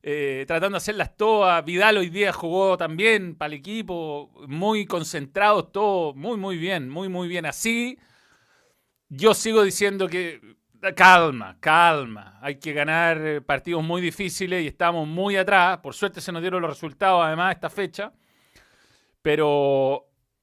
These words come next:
hay razones pa, pa todavía ser prudente. Nos cayó el cielo nuestro Haaland, tenemos un tremendo delantero por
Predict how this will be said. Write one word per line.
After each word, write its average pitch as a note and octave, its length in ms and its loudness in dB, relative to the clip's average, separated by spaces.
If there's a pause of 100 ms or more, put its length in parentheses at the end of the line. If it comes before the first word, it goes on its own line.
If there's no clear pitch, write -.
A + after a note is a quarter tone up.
(120)
hay E3+ 180 -2
razones E3+ 460 -2
pa, D#3+ 280 2
pa D3 120 -4
todavía D#3+ 280 2
ser E3+ 220 -6
prudente. D#3 560 -4
Nos D#3 280 -6
cayó F#3 260 4
el F3+ 80 0
cielo A3+ 360 2
nuestro G3+ 300 -4
Haaland, A#3+ 540 8
tenemos G3+ 320 -4
un G#3 100 -10
tremendo A3 380 -4
delantero G#3 500 0
por F#3 320 -6